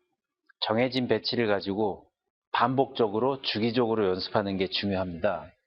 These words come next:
그게 더 효율이 좋습니다. 그리고 내용이 있는 배치를 가지고 연습하는 게 좋겠죠. 당구 박사 앱 다운로드 하셔서 맞춤 레슨,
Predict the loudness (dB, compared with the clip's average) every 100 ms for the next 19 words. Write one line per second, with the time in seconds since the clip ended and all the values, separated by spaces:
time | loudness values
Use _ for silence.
0 | -12 -2 0 2 0 2 0 0 -2 -2
1 | -2 -2 -4 -4 -10 -12 _ _ _ _
2 | _ _ -2 2 0 -2 -12 -20 _ -2
3 | 2 4 4 4 2 2 2 0 0 0
4 | -2 -2 -2 -2 -4 -2 0 -2 -4 -4
5 | -4 -2 -8 -10 -12 -10 -8 -10 _ _
6 | _ _ _ -10 -4 0 0 2 0 2
7 | 0 -2 _ _ -10 -4 0 0 0 0
8 | -2 -2 -2 0 0 -2 -8 _ _ _
9 | -4 -2 0 0 2 0 0 -2 0